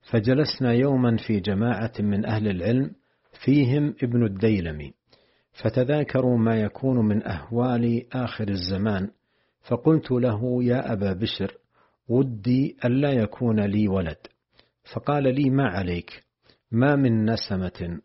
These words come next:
قضى الله بخروجها من رجل إلا خرجت، أحب أو كره، ولكن إذا أردت أن تأمن عليهم فاتق الله في غيرهم.'"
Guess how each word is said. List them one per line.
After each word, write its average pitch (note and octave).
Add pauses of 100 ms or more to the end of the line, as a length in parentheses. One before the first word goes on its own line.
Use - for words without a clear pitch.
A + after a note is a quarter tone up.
(220)
قضى A2+
الله G2
بخروجها F#2+
من G#2
رجل C3 (120)
إلا A#2
خرجت، F2 (640)
أحب D3
أو D3+
كره، E2+ (640)
ولكن A#2+
إذا A#2+
أردت B2
أن G#2+
تأمن B2
عليهم A2+ (600)
فاتق C3+
الله G2+
في C#3
غيرهم.'" E2+